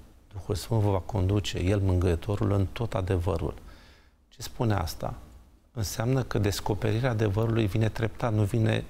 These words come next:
deodată tot. Nu este o basculantă. Și a răsturnat și ai primit tot. Ci, uh, pe, pe, uh, parcurs, în timp ce studiezi, lucrurile acestea se descoperă. Și mai avem niște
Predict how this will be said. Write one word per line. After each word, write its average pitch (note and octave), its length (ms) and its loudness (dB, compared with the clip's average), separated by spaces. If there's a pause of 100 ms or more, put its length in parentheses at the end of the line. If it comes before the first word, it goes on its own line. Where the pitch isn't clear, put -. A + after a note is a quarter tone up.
deodată G2+ 420 0
tot. - 400 -4 (380)
Nu A#2 100 0
este A2 160 2
o A2 40 2
basculantă. F#2+ 760 0 (480)
Și - 220 -20
a G#2 100 0
răsturnat G2+ 560 0
și - 200 -6
ai A2 220 2
primit A2 300 2
tot. F2 240 0 (460)
Ci, - 160 -4 (1160)
uh, G#2 520 4 (1200)
pe, G#2+ 180 -2 (240)
pe, G2+ 220 2 (200)
uh, G#2 260 4 (100)
parcurs, - 680 -2
în B2+ 120 -2
timp G#2 160 0
ce - 80 0
studiezi, G#2+ 680 2
lucrurile B2 240 0
acestea A2 300 -2
se F#2+ 100 0
descoperă. G2+ 640 -2 (680)
Și - 160 -10
mai A#2 120 2
avem C3 180 2
niște B2 680 2